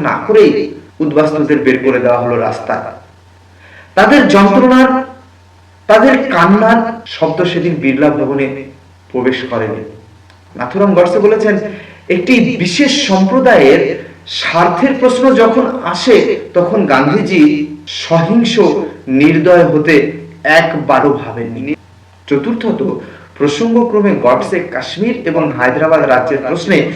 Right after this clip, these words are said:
গান্ধী প্রভাবিত ভারত সরকার পদক্ষেপ নিয়ে একটা তুলনামূলক আলোচনা দেখিয়েছেন। হায়দ্রাবাদে নিজামের মন্ত্রীরা ও রাজাকাররা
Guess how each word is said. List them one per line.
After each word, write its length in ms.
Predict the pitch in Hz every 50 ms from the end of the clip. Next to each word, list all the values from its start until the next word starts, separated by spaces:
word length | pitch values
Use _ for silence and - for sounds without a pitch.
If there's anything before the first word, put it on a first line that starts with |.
| - 196 165 139 - - - - - - 127 117 -
গান্ধী 360 | 233 214 208 214 - 247 294 302 -
প্রভাবিত 400 | 247 247 233 233 233 254 262 254 262 226 - -
ভারত 220 | - 156 202 208 208 - 196
সরকার 260 | 208 196 208 226 220 208 - - - - - -
পদক্ষেপ 540 | 160 160 - 208 220 226 214 214 - 269 277 262 233
নিয়ে 160 | 226 202 151 151 - 233 - 151 143 - - - -
একটা 140 | 170 170 180 180 180 170 180 180 -
তুলনামূলক 640 | - 220 214 226 220 226 226 226 220 214 208 208 202 - - - 143
আলোচনা 380 | 139 135 139 131 - 139 135 127 120 117
দেখিয়েছেন। 460 | 113 110 107 104 - - - - - - - - - - - - _ _ _ - - -
হায়দ্রাবাদে 500 | 135 143 151 196 220 226 240 233 233 247 208 196
নিজামের 380 | 196 196 214 220 220 226 226 - 156 143
মন্ত্রীরা 440 | 139 143 147 - 180 180 175 185 190 - - - - -
ও 20 | 240 254 240 208 185
রাজাকাররা 720 | 160 - - - 190 214 - - 262 254 - 202 - 123